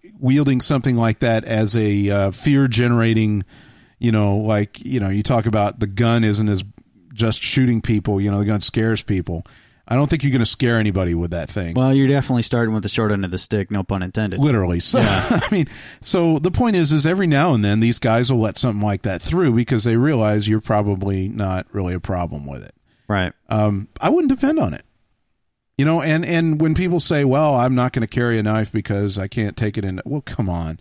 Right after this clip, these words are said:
Speaker 1: I mean, yeah, if you're a lawyer and you go to court every day, you might think about that.
Speaker 2: Yeah.
Speaker 1: You know, leave it in your car. Uh, which is what I did, incidentally. Um, and actually, it was kinda funny because I,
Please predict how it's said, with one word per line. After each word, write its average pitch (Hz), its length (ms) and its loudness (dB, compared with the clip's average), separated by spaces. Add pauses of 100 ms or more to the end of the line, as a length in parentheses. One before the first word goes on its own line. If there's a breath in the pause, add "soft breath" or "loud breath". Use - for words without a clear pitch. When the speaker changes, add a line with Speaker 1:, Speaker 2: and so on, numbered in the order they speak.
(280 loud breath)
Speaker 1:
I 127 40 0
mean, 143 140 4
yeah, 180 140 2
if - 120 -2
you're 165 120 2
a 123 40 4
lawyer 107 300 2
and 151 160 2
you 107 60 0
go 117 140 2
to 113 60 0
court 117 220 0
every 113 180 2
day, 120 100 0
you 123 140 0
might 101 220 0
think 147 220 -4
about 90 260 -4
that. - 300 -10
Speaker 2:
Yeah. 76 160 -4 (500 soft breath)
Speaker 1:
You 110 80 0
know, 104 60 2
leave 139 100 4
it 165 40 2
in 170 40 -2
your 156 100 0
car. 131 440 -2 (600 soft breath)
Uh, 95 220 -2
which 110 260 0
is 110 100 -2
what 120 140 2
I 147 100 2
did, 107 220 0
incidentally. 101 800 0 (120)
Um, 104 460 -2 (100)
and 131 160 2
actually, 131 460 2
it 117 40 2
was 120 160 0
kinda 117 220 0
funny 143 320 0
because 101 400 -2
I, 101 320 -2